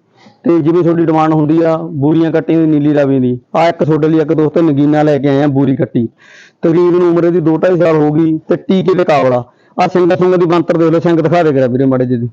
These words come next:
ਆਹ ਦੇਖੋ ਸਿੰਘ ਐਨ ਨਾਲ ਲੱਗਣ ਵਾਲੇ ਹੋਏ ਪਏ ਆ, ਬਹੁਤ ਵਧੀਆ ਝੋਟੀ ਆ, ਐਨ ਨਗੀਨਾ ਲੱਭ ਕੇ ਲੈ ਕੇ ਆਏ ਆ।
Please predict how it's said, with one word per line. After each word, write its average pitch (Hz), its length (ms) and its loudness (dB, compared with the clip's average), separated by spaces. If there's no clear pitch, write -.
ਆਹ 160 120 0
ਦੇਖੋ 127 260 -2
ਸਿੰਘ 147 260 -2
ਐਨ 190 260 0
ਨਾਲ 165 220 2
ਲੱਗਣ 160 220 0
ਵਾਲੇ 165 140 2
ਹੋਏ 160 160 2
ਪਏ 139 220 0
ਆ, 151 140 0
ਬਹੁਤ 170 420 0
ਵਧੀਆ 170 320 2
ਝੋਟੀ 170 380 0
ਆ, 123 120 0
ਐਨ 180 140 2
ਨਗੀਨਾ 160 340 2
ਲੱਭ 156 220 0
ਕੇ 180 100 0
ਲੈ 175 120 0
ਕੇ 151 140 -2
ਆਏ 135 200 0
ਆ। 147 140 -2